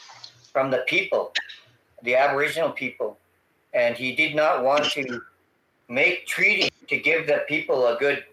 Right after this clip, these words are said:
a good, uh, beneficial treaty. He wanted to, in a sense, put them on the ropes, and they were almost starving 'cause the buffalo were gone. And then he would make treaty.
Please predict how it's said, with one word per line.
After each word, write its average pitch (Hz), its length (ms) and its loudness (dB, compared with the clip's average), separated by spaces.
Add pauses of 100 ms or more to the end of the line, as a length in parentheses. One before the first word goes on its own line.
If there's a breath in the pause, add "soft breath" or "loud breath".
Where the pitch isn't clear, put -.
(600)
a 120 100 -2
good, 147 320 0
uh, 107 440 4 (280)
beneficial 147 760 0 (480)
treaty. 165 340 2
He 135 60 0
wanted 139 460 2
to, 147 80 0 (120)
in 120 60 -4
a 120 60 -2
sense, 139 320 -2 (1000)
put 160 140 0
them 147 120 0
on 139 160 2
the 127 80 2
ropes, 135 520 -2 (100)
and 127 160 -4
they 120 60 2
were 117 100 4 (120)
almost 139 320 0
starving 139 420 0
'cause 123 180 -6
the 113 60 -6
buffalo - 360 0
were 120 120 -4 (140)
gone. 104 200 0 (720)
And 113 180 -2
then 151 320 4
he 131 100 -2
would 110 160 -4
make 110 240 -4
treaty. 104 360 -8